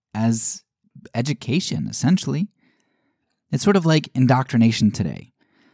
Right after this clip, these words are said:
While the term has negative connotations a lot of times, and we don't want our kids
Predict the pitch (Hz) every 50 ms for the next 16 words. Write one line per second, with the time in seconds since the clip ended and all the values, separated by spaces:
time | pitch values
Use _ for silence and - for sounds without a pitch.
0 | _ - - 131 135 135 127 - 170 170 165 156 127 107 110 107 117 127 127 127
1 | 117 107 - 117 123 110 101 92 - 113 101 95 - 101 92 92 95 107 - -
2 | - _ _ 104 104 98 98 92 85 85 - 98 90 78 78 110 156 - - _
3 | _ _ _ _ - 113 113 117 120 120 143 147 131 - - 120 113 123 120 -
4 | - 104 107 - - 113 98 101